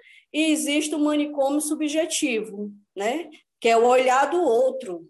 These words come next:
como o, o outro olha para mim, que sou usuária do caps, né? Então, é um olhar diferente, e a gente tem que quebrar esse, esse preconceito, né? De que forma? Mostrando que nós somos seres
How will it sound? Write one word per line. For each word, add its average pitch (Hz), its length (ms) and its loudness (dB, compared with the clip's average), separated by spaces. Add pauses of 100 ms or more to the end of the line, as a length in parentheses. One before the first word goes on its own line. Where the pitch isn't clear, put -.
como 339 280 -2
o, 262 320 0
o 262 120 0
outro 311 360 -2
olha 240 260 0
para 220 340 -2
mim, 269 300 -4
que 370 100 -4
sou 254 240 -2
usuária 208 460 -2
do 190 180 -14
caps, - 420 -8
né? 185 240 -2
Então, 247 460 2 (480)
é 196 100 -2
um 214 100 4
olhar 233 300 6
diferente, 349 840 2
e 202 60 4
a 208 60 4
gente 247 320 -2
tem 427 200 0
que 339 120 -6
quebrar 254 600 0
esse, 285 260 -10
esse 247 300 -4
preconceito, 208 920 -2
né? 185 180 -2
De 233 160 -6
que 311 140 2
forma? 247 520 4
Mostrando 330 680 2
que 381 120 -2
nós 392 320 0
somos 320 580 0
seres 247 440 2